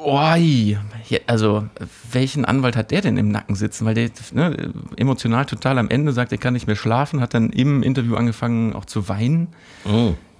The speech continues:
Speaker 1: und hat dann aber behauptet, er hätte niemals den Abzug gedrückt. So,
Speaker 2: Ja,
Speaker 1: d-
Speaker 2: seltsam. Hm.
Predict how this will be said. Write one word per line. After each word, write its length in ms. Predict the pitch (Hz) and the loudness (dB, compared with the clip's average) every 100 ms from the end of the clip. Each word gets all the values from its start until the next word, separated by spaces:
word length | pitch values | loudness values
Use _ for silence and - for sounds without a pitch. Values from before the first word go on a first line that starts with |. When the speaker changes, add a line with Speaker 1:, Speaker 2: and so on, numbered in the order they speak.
| _ _ _ _ _ _ _ - | _ _ _ _ _ _ _ 0
Speaker 1:
und 180 | 143 123 | 2 2
hat 220 | 127 104 | 0 0
dann 180 | 110 - | 0 0
aber 220 | 135 151 | 2 2
behauptet, 560 | 139 110 107 - 156 - | 2 0 -2 -2 -4 -2
er 60 | 127 | -2
hätte 220 | 135 127 | 0 2
niemals 300 | 135 151 135 | 2 0 -2
den 100 | - | -4
Abzug 300 | - 104 101 | -4 -4 -4
gedrückt. 440 | 98 98 - - - - | -4 -4 -8 -14 -20 -4
So, 220 | 123 110 | 2 2
Speaker 2:
Ja, 60 | 85 | 2
Speaker 1:
d- 100 | - | 0
Speaker 2:
seltsam. 520 | 107 113 98 87 82 - - | -2 -2 0 0 -2 -8 -6
Hm. 280 | 90 92 | 0 0